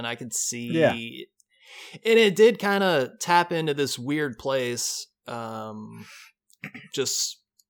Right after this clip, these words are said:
Speaker 1: feeling like a kid scared in the dark, you know?
Speaker 2: I, that explanation intrigues me, because everyone was afraid of the dark when they were,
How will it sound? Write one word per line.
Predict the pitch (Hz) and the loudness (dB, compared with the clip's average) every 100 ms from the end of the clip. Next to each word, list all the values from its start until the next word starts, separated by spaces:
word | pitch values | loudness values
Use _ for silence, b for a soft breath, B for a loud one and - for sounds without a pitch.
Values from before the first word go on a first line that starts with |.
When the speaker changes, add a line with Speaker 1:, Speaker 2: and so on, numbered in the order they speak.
| _ _ _ | _ _ _
Speaker 1:
feeling | - 143 139 131 | -4 0 0 0
like | 131 127 | 0 -2
a | 123 | -6
kid | 110 - 123 123 120 117 | -10 -8 -6 -6 -8 -6
scared | - 123 113 117 | -6 -6 -6 -6
in | 113 | -8
the | 107 | -10
dark, | 110 107 113 - _ _ _ _ _ _ _ _ _ _ _ _ | -10 -10 -10 -12 _ _ _ _ _ _ _ _ _ _ _ _
you | 123 123 | -8 -6
know? | 120 120 113 _ _ _ _ _ _ _ - | -4 -8 -10 _ _ _ _ _ _ _ 0
Speaker 2:
I, | 165 | 0
that | 165 214 233 | 4 4 4
explanation | - 175 156 139 139 127 120 - - | 2 0 2 0 0 -4 -4 -12 -10
intrigues | 135 127 139 127 113 | -8 -4 -2 -2 -4
me, | 117 127 _ _ _ _ _ _ - | -8 -10 _ _ _ _ _ _ -6
because | 160 190 175 170 | 6 8 8 6
everyone | 190 202 180 151 | 6 8 8 6
was | 143 | 2
afraid | 123 143 127 | 0 2 2
of | 110 | 0
the | |
dark | 107 110 107 | -2 -4 -2
when | 107 | -4
they | |
were, | 98 | -4